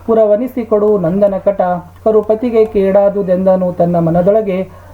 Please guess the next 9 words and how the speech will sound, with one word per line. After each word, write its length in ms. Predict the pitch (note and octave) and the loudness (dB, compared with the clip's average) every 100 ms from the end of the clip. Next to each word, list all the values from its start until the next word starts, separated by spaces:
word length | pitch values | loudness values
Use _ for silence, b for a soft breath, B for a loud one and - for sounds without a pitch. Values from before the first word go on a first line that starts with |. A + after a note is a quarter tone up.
| - | -4
ಹರಿಯ 280 | B3+ C4 C4+ | -2 0 0
ಹಗೆ 420 | A3 G#3+ G3+ G3+ | 0 -2 0 0
ಹೊಗೆ 540 | G#3 - G#3 G3 A3+ G3 | -2 -2 -2 0 0 2
ದೂರ 180 | G3+ | 2
ದುರಹದೆ, 600 | G3 F#3+ F#3 F3 E3+ F3 - B B B - | 0 0 0 0 -2 -4 -8 B B B -4
ಬರಿದೇ 380 | D3+ G#3+ A3 B3+ | -2 0 2 2
ಹೋಹುದೆ 520 | B3+ B3 A3 A3 G#3+ | 2 0 0 0 0
ತನ್ನ 240 | G3+ F#3+ F#3+ | 0 -2 0
ವಂಶವ, 640 | F3+ G3 - G3 F3+ E3+ | -2 -2 0 0 0 -2